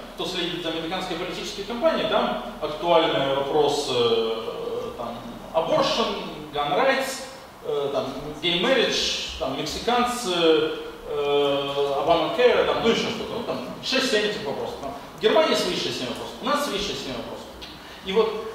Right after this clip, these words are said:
а, там, в развитой конкурентно-политической системе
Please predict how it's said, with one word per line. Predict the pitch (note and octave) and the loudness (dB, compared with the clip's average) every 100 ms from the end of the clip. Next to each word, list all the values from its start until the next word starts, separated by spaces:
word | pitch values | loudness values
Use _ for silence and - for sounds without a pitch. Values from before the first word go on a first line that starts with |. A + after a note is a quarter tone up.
| - | -10
а, | - | -4
там, | D3+ F#3 | -2 2
в | |
развитой | A3+ - G3+ F#3 F#3 | 4 4 2 0 -2
конкурентно-политической | F#3 A#3 F#3+ F#3 F#3+ F#3+ - - | 0 0 0 -2 -4 -6 -8 -6
системе | G3 - E4 G3+ | -8 -4 -4 -4